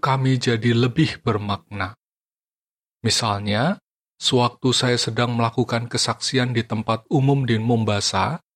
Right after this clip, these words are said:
saya bertemu dengan seorang pria. Setelah saya menawarkan dua majalah kepadanya,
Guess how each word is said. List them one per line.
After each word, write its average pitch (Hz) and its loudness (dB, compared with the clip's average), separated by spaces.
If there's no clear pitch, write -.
saya 190 0
bertemu 139 2
dengan 120 2
seorang 113 -2
pria. 143 0
Setelah 127 0
saya 135 0
menawarkan 131 2
dua 127 4
majalah 120 0
kepadanya, 107 0